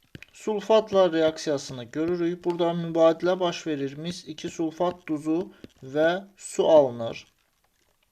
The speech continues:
Z maddəsi çox güman ki, mis iki sulfat duzu olacaq. Həmin duzun dəmirlə reaksiyasından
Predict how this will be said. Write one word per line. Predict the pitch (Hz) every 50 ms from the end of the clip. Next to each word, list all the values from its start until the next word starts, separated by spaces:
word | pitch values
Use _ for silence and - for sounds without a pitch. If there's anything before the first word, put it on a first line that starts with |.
| _ _ _ _ _ _ - - - - - - - - - _ _ _
Z | 160 156 202 247 262 262 233
maddəsi | 220 214 214 202 202 202 196 196 -
çox | 185 - 233 233 226 - -
güman | 196 185 190 190 190
ki, | 185 - 175
mis | 175 185 185 185 - -
iki | - - - 165
sulfat | - - 160 151 143 - 175 180 175 -
duzu | - 143 131 139
olacaq. | 131 123 120 117 113 - 120 123 143 143 - - _ - - _ _ _ _ _ _
Həmin | - 175 180 190 202 202 196
duzun | 196 185 180 170 175 185 190 190 196 196 - _ _ - - _ _ _ 190
dəmirlə | 185 180 180 180 190 202 214 202 196 185 175 165
reaksiyasından | 165 160 156 156 160 160 - 160 147 139 139 - - 139 135 139 151 175 202 220